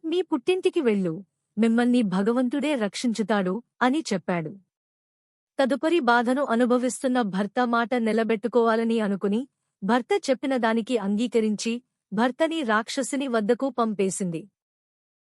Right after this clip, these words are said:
ఆ తదుపరి బ్రాహ్మణుడు తిన్నగా రాక్షసుడు ఉన్న ప్రదేశానికి వెళ్ళాడు. బ్రాహ్మణుడిని చూసి రాక్షసుడు చాలా ఆనందించాడు.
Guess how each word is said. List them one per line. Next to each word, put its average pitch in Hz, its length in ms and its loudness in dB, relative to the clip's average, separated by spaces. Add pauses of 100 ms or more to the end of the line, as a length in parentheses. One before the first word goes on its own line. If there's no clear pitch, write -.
(140)
ఆ 247 120 4
తదుపరి 247 520 2
బ్రాహ్మణుడు 233 760 0 (120)
తిన్నగా 294 380 0
రాక్షసుడు 254 600 -2
ఉన్న 247 220 0
ప్రదేశానికి 220 760 -2
వెళ్ళాడు. 180 460 -2 (1000)
బ్రాహ్మణుడిని 311 680 0 (120)
చూసి 311 280 0
రాక్షసుడు 240 640 -2
చాలా 226 400 0
ఆనందించాడు. 185 800 -2